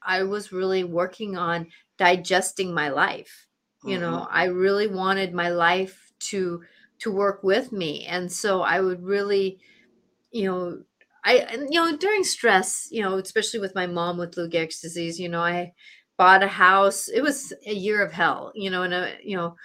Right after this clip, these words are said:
Speaker 1: found out my mom who had Lou Gehrig's disease at the same time I was having my second child. I had a four-year-old, you know, I had to sell my family home, you know, I had to sell another home,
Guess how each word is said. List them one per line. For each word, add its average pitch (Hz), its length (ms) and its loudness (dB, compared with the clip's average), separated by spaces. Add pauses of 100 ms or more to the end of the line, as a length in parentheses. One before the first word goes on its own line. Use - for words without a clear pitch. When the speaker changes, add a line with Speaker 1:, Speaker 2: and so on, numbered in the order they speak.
(160)
Speaker 1:
found 226 200 6
out 233 100 6
my 208 80 2
mom 214 260 2
who 220 200 0
had 196 460 -2
Lou 196 100 -4
Gehrig's 190 340 0
disease 196 460 -2
at 190 100 -16
the 190 60 -16
same 208 300 -4
time 196 260 -2
I 190 80 2
was 185 140 -4
having 185 260 -4
my 180 80 -4
second 180 320 -6
child. 185 360 0
I 170 80 0
had 190 160 0
a 190 40 0
four-year-old, 190 840 2 (340)
you 190 100 -2
know, 185 120 2
I 190 120 -2
had 214 280 2
to 214 60 -8
sell 202 420 2
my 185 180 2
family 196 440 -2
home, 196 500 -2 (280)
you 196 100 0
know, 196 80 4
I 202 140 2
had 214 240 2
to 208 60 -10
sell 214 300 4
another 202 380 2
home, 202 560 -4